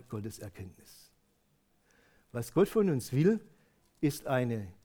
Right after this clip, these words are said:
klare Hingabe an ihn, dass wir bereit sind, mit unserem Leben ihm zu dienen. Aber was Gott nicht will, ist ein übertriebener Eifer, ja, dass wir anfangen, so gibt's leider auch fromme Christen,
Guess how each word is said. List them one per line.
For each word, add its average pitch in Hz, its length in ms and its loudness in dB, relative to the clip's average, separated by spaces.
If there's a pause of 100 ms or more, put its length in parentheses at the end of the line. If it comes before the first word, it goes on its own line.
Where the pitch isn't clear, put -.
(100)
klare 147 380 4
Hingabe 160 680 -2
an 117 140 -4
ihn, 127 300 -2
dass 143 240 -8
wir 131 80 -4
bereit 113 460 -4
sind, 170 320 -6 (400)
mit 131 160 -4
unserem 113 360 -4
Leben 131 340 0
ihm 120 200 -4
zu 117 160 -10
dienen. 101 340 -8 (800)
Aber 117 220 0
was 135 220 0
Gott 147 180 2
nicht 175 340 2
will, 156 280 4 (720)
ist 160 240 0
ein 147 180 4
übertriebener 151 880 2
Eifer, 190 560 4 (240)
ja, 143 300 2 (260)
dass 147 220 2
wir 143 100 6
anfangen, 175 420 4
so 151 140 0
gibt's - 240 -4
leider 156 380 6
auch 151 160 6
fromme 160 320 0
Christen, 160 480 0